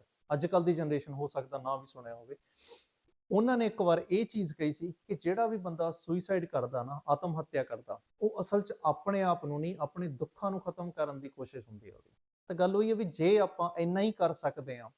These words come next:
ਤਾਂ ਜੇ ਕੋਸ਼ਿਸ਼ ਕੀਤੀ ਜਾਵੇ ਅਗਲੇ ਦੇ ਦੁੱਖ ਨੂੰ ਹੀ ਕਿਸੇ ਤਰ੍ਹਾਂ ਨਾਲ ਖਤਮ ਆਪਾਂ ਜਾਂ ਘੱਟ ਹੀ ਕਰ ਸਕੀਏ, ਸ਼ਾਇਦ ਉਹਦੇ ਨਾਲ ਹੀ ਕੋਈ ਫਰਕ ਪੈ ਜਾਏ। ਕਿਉਂਕਿ ਹੋ ਸਕਦਾ ਹੋਰ ਛੇ ਮਹੀਨੇ ਨੂੰ ਕੋਈ ਹੱਲ ਨਿਕਲ ਆਵੇ, ਹੋ ਸਕਦਾ ਚਾਰ ਮਹੀਨੇ ਨੂੰ ਕੋਈ ਹੱਲ ਨਿਕਲ ਆਵੇ। ਜਾਂ ਇਹਦੇ ਨਾਲੋਂ ਬੈਟਰ ਤਾਂ ਸੁਇਸਾਈਡ ਪ-,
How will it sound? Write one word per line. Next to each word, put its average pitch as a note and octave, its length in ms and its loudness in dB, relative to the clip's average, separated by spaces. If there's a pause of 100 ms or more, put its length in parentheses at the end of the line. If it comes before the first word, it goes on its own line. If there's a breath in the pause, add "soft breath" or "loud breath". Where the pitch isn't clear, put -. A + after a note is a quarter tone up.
(180)
ਤਾਂ F#3+ 80 -4
ਜੇ G#3 120 0
ਕੋਸ਼ਿਸ਼ G#3 420 0
ਕੀਤੀ F#3+ 340 -4
ਜਾਵੇ E3+ 260 0
ਅਗਲੇ E3 220 -4
ਦੇ D#3 100 -12
ਦੁੱਖ D#3 320 -6
ਨੂੰ F3 120 -6
ਹੀ E3+ 60 -4
ਕਿਸੇ F3+ 300 -2
ਤਰ੍ਹਾਂ E3 260 -4
ਨਾਲ D3 160 -2
ਖਤਮ D3+ 340 -8
ਆਪਾਂ D#3+ 200 -8
ਜਾਂ F3 100 -4 (140)
ਘੱਟ - 180 0
ਹੀ G3+ 80 2
ਕਰ F3 180 2
ਸਕੀਏ, C#3+ 400 -4 (220)
ਸ਼ਾਇਦ E3+ 200 -4
ਉਹਦੇ F#3 160 0
ਨਾਲ F#3+ 160 -2
ਹੀ E3+ 40 -2
ਕੋਈ E3+ 180 -6
ਫਰਕ C#3+ 240 -2
ਪੈ C3 160 -6
ਜਾਏ। C3 120 -12 (680)
ਕਿਉਂਕਿ G3+ 180 0
ਹੋ F#3 160 4
ਸਕਦਾ G3 320 4
ਹੋਰ F3+ 260 0
ਛੇ F#3+ 180 2
ਮਹੀਨੇ G3 280 2
ਨੂੰ F#3 120 -2
ਕੋਈ F#3 140 -2
ਹੱਲ D3 220 0
ਨਿਕਲ D#3 320 -4
ਆਵੇ, C#3+ 200 -6 (120)
ਹੋ D3+ 60 -4
ਸਕਦਾ D#3 380 0
ਚਾਰ D#3 240 4
ਮਹੀਨੇ E3+ 240 -2
ਨੂੰ D#3 140 -10
ਕੋਈ D3 200 -10
ਹੱਲ C3 80 -8
ਨਿਕਲ B2+ 300 -16
ਆਵੇ। - 220 -20 (360 soft breath)
ਜਾਂ A3+ 100 10 (140)
ਇਹਦੇ A#3 260 6
ਨਾਲੋਂ G#3+ 240 6
ਬੈਟਰ D#3 380 6
ਤਾਂ E3+ 140 -2
ਸੁਇਸਾਈਡ F#3+ 460 4
ਪ-, F3+ 260 0